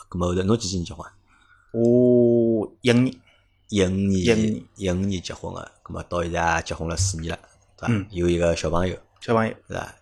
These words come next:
Speaker 1: 一岁。
Speaker 2: 一岁半。
Speaker 1: 一岁半，一个囡恩对伐？
Speaker 2: 对，囡恩。
Speaker 1: 啊，搿么我觉着搿是一个还是蛮，蛮顺利的，就是在侬个，侬个婚姻生活，我觉着蛮顺利的，对伐？谈朋友谈了一年，
Speaker 2: 嗯。
Speaker 1: 对伐？结婚，然后小人现在一岁半。
Speaker 2: 嗯。
Speaker 1: 啊，搿么阿拉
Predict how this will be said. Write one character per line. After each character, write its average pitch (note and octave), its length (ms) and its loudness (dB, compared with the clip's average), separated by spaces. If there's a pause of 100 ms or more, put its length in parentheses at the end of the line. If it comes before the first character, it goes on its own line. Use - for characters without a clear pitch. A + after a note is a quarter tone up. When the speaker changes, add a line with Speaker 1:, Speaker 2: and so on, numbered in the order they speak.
Speaker 1:
一 F2+ 80 -10
岁。 E2+ 580 0
Speaker 2:
一 - 60 -12
岁 A#2+ 180 0
半。 A#2 180 -2 (180)
Speaker 1:
一 - 40 -10
岁 F2+ 160 -4
半， F2 240 -10
一 F#2 80 -6
个 F#2+ 60 0
囡 G2 100 -2
恩 D#2+ 140 -8
对 F#2+ 80 -2
伐？ - 140 -8 (120)
Speaker 2:
对， A#2 140 0
囡 A2+ 180 -4
恩。 G#2 140 -8 (140)
Speaker 1:
啊， - 100 -18 (100)
搿 - 40 -10
么 D#2+ 100 -2
我 F2 100 -2
觉 F2 100 2
着 - 60 -8
搿 A2 180 4
是 A#2 60 0
一 F#2+ 60 2
个 F#2 100 2
还 F#2 160 0
是 G2+ 220 2
蛮， D#2+ 440 -2 (120)
蛮 E2 180 -2
顺 E3+ 160 0
利 A2+ 100 0
的， - 200 -10
就 - 100 -14
是 F#2+ 140 -4
在 G2+ 180 2
侬 F#2 160 0
个， B2 260 4
侬 A2 120 2
个 B2+ 60 4
婚 A#3+ 200 2
姻 A3+ 60 4
生 F#2+ 120 0
活， E2+ 100 0
我 F2 80 0
觉 - 100 -8
着 E2+ 60 -6
蛮 F2 140 -4
顺 F2 140 -10
利 - 100 -16
的， - 80 -18
对 - 100 -16
伐？ - 80 -16
谈 F#2 120 2
朋 F2 160 2
友 F2 100 0
谈 E2 120 -2
了 F2 80 0
一 E2+ 60 -2
年， E2 220 -6 (260)
Speaker 2:
嗯。 B2 200 4
Speaker 1:
对 F#2+ 60 -4
伐？ E2 100 -2
结 D#2+ 160 -6
婚， E2 220 -4
然 D#2+ 80 -8
后 D#2+ 440 -6 (300)
小 - 220 -2
人 E2+ 100 2
现 E2 140 -2
在 D#2 220 -6 (840)
一 A#2 80 -12
岁 F2 140 2
半。 - 180 -8 (140)
Speaker 2:
嗯。 A2+ 100 -4
Speaker 1:
啊， G2+ 420 -12
搿 E2+ 80 -10
么 D#2+ 60 -4
阿 D#2+ 40 0
拉 E2 100 0